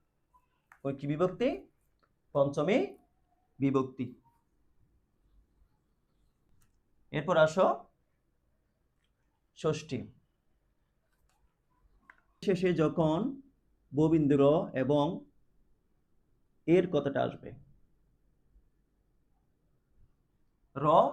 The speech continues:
এর, এই কথাটা আসবে যখন,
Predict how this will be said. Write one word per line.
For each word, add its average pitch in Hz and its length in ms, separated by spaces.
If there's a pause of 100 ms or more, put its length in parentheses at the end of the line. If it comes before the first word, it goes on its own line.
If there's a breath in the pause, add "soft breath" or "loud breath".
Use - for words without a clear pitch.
(220)
এর, 156 220 (1500)
এই 135 100
কথাটা 170 340
আসবে 175 200
যখন, 180 380